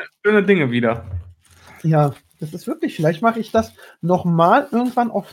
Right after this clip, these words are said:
Speaker 2: Twitch, weil das ist ja auch sehr schön. So, okay, ich geh mal rein in die erste Klasse.
Speaker 1: Ja.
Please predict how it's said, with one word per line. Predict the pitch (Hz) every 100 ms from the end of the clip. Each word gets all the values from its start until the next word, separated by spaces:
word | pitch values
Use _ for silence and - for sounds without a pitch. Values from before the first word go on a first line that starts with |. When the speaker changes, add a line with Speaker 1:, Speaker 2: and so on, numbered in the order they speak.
| -
Speaker 2:
Twitch, | - 165 90 -
weil | 135
das | 156
ist | 220 247
ja | -
auch | 190
sehr | - 127
schön. | - - 143
So, | 202 208 - 262
okay, | 240 262 254
ich | 208 -
geh | 262
mal | 247
rein | 208 233 269
in | 233
die |
erste | 220 220 226 202
Klasse. | - 190 220 320 392 427 _ _ _ -
Speaker 1:
Ja. | 120 117